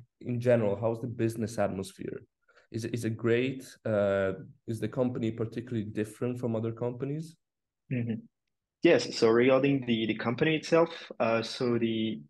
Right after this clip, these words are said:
Speaker 2: the business atmosphere. So a-, as far as I'm concerned,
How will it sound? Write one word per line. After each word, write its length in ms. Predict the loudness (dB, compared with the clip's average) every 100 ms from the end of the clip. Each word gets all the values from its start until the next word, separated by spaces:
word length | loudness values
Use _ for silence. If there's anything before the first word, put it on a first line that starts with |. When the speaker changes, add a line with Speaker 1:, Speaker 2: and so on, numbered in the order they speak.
| _ -4
Speaker 2:
the 60 | -2
business 460 | 0 -2 0 0
atmosphere. 600 | 0 0 -2 2 2 2
So 340 | 2 4 4 4
a-, 160 | -2 -2
as 120 | -2
far 340 | 0 0 0 -2
as 80 | -4
I'm 140 | -6
concerned, 580 | -6 -6 0 0 0 -2